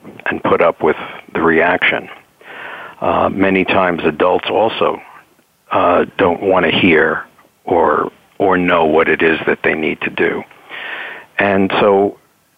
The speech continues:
to, to really trust that helping somebody not fall off the cliff and telling them early enough before they're on the edge of the cliff, that that really is a very humane thing to do, even though you may get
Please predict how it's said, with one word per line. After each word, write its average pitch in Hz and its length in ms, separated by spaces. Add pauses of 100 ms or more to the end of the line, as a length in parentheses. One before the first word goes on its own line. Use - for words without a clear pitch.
(160)
to, 98 380
to 113 120
really 127 300
trust 101 400 (140)
that 92 320
helping 104 480 (100)
somebody 92 840 (120)
not 98 240 (100)
fall 95 220
off 85 260
the - 80
cliff 82 400 (560)
and 85 240
telling 95 320
them 85 160
early 104 380
enough 85 320 (180)
before - 360
they're 87 200
on 82 140
the 82 160
edge 98 180
of 90 120
the 85 80
cliff, - 340 (960)
that 92 160
that 117 240
really 101 400
is 85 180
a 87 80
very 90 400
humane 87 560
thing 82 300
to - 100
do, 80 520
even 101 360
though 95 140
you 87 180
may 82 220
get 82 180